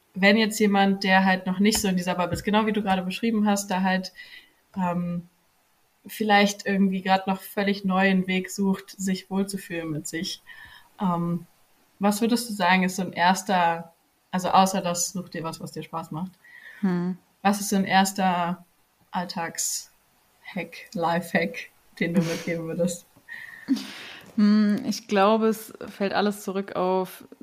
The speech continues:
Speaker 2: seine eigenen Lebensziele irgendwo zu definieren, also wirklich zu wissen, was will ich wirklich im Leben und dann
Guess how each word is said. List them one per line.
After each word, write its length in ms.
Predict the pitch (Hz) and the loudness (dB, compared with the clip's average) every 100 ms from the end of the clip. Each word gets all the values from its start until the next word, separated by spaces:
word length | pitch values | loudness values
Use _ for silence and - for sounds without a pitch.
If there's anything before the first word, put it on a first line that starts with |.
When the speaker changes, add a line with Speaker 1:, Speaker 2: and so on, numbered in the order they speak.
| _ _ | _ _
Speaker 2:
seine 540 | - - 180 185 185 175 | -12 -10 -2 0 0 0
eigenen 480 | 185 190 185 180 - | -2 0 -2 -2 -2
Lebensziele 720 | 185 185 185 - - 185 180 | 0 2 0 -4 -4 -2 -2
irgendwo 480 | 175 175 170 170 175 | -2 -4 -4 -2 -4
zu 160 | - | -4
definieren, 600 | 170 170 - 170 175 180 | -8 -8 -6 -4 -2 0
also 200 | 175 175 | -2 -2
wirklich 360 | 175 180 190 - | -6 -6 -8 -6
zu 200 | - 180 | -8 -4
wissen, 400 | 185 - 175 175 - - | -6 -2 -4 -4 -18 -10
was 220 | - - | -8 2
will 160 | 196 196 | 6 6
ich 200 | 196 170 | 4 -2
wirklich 400 | 180 185 175 - | -4 -4 -6 -2
im 320 | 180 175 - | -2 -4 -6
Leben 760 | 190 175 175 175 170 175 202 202 - - _ | -6 -4 -2 -2 -2 -2 -2 -4 -16 -20 _
und 380 | - 185 180 - | -4 -2 -2 2
dann 540 | 180 185 180 175 - | 4 4 2 0 -4